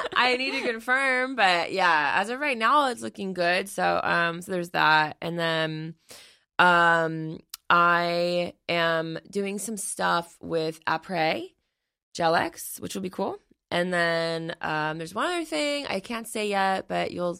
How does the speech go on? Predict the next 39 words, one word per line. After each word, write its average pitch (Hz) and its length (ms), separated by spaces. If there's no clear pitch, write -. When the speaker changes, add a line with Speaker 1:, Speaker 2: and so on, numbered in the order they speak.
Speaker 2:
see 165 320
soon. 156 540
Yeah, 160 260
Speaker 1:
Very 135 280
Speaker 2:
it's 170 60
gonna 190 120
be 165 60
cool. 175 100
Speaker 1:
exciting. 302 380
Can't - 180
Speaker 2:
And 262 80
then 294 80
Speaker 1:
wait 285 60
Speaker 2:
I - 20
Speaker 1:
to 285 60
find - 120
Speaker 2:
also 330 120
Speaker 1:
out. 285 80
Speaker 2:
might 220 280
do 208 220
something 180 680
on 175 160
a, 156 100
like, 165 380
uh, 110 260
my 196 180
own 175 500
thing 156 400
too 160 500
with 175 300
Paisley, 160 580
probably. 160 520
I'm 170 100
gonna 185 140
talk 175 240
to - 80
her 170 260
actually - 320
today. 202 420